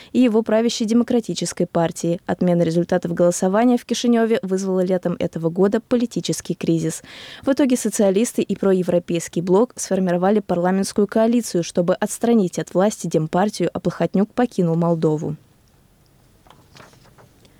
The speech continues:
Канцлер Германии Ангела Меркель провела телефонный разговор накануне с президентом России Владимиром Путиным по вопросам, связанным с конфликтом на востоке Украины.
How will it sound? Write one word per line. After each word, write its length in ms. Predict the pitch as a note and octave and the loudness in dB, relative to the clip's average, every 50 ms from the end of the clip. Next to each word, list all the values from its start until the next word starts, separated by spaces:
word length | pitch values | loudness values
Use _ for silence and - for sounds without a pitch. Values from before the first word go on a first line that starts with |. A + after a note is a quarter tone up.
| - _ - - _ - - - - - - - - - - - - - - - - - | -20 _ -20 -20 _ -20 -18 -16 -16 -18 -18 -20 -20 -20 -20 -20 -20 -20 -20 -20 -8 -4
Канцлер 320 | - D4+ C#4 - D4+ B3+ | -2 -2 0 0 -2 0
Германии 500 | A3 A3+ A3+ A#3 A#3 B3+ C#4 C#4 C4+ B3 - | 2 2 2 4 4 4 4 4 2 2 2
Ангела 400 | B3 B3 A#3+ A3 A#3+ A#3 A#3 A#3 | 0 0 0 2 2 2 4 4
Меркель 400 | A#3 A#3+ C4 C#4 B3+ - B3 A3+ | 4 4 2 2 0 -4 -8 -6
провела 400 | - A3 G#3 G3 G#3 A3 A#3 A#3 | -2 -2 -2 -2 0 0 0 0
телефонный 480 | - B3 A3+ A3 - A#3+ A3+ A#3 A3+ A3 | 0 -2 -2 -2 0 2 2 2 4 2
разговор 520 | G#3+ G#3 G#3+ G#3+ A3 A3 A3+ C4 B3+ A3 | 0 0 0 0 0 2 2 2 2 2
накануне 500 | G3+ F#3 F3 F#3+ F#3 F#3+ G#3+ B3 A#3 G#3+ | 0 -2 -2 -2 -2 0 2 2 2 0
с 60 | - | -2
президентом 560 | - G3 F#3 F3+ F3+ - G#3+ A3 A3 G3+ G3 | -2 -4 -4 -4 0 0 0 0 2 0 0
России 360 | F#3+ F#3 F3 - - - A3+ G#3+ | 2 0 0 -2 -2 0 0 2
Владимиром 560 | G#3 G3+ F#3 G3 G3+ G3+ G#3 G#3+ G#3+ A3 A3 | 2 2 2 2 2 2 2 4 2 2 0
Путиным 400 | - C4+ C4 - B3 G3+ F3 F3 | 0 -4 -2 0 0 0 0 0
по 100 | - F3 | -2 0
вопросам, 500 | F3 E3+ F3 - A3 A#3 B3 - G3 F3 | 0 0 0 2 2 0 2 0 -2 -4
связанным 460 | - - G3 G3+ A3 A3+ A3+ G#3+ G3 | -2 -2 0 0 2 2 2 0 0
с 60 | - | 0
конфликтом 500 | - F#3+ F3 E3 - F3+ - - F#3+ G3 | -2 -4 -4 -2 -2 -4 -2 0 0 2
на 80 | F#3+ G3 | 2 2
востоке 400 | F#3+ F3+ - - F#3 F3+ - F#3 | 0 -2 -2 -2 -2 0 0 0
Украины. 580 | F#3 - - G#3+ G#3+ A3+ A3+ G#3+ F3 - - | -2 0 2 2 2 4 2 2 0 -2 -6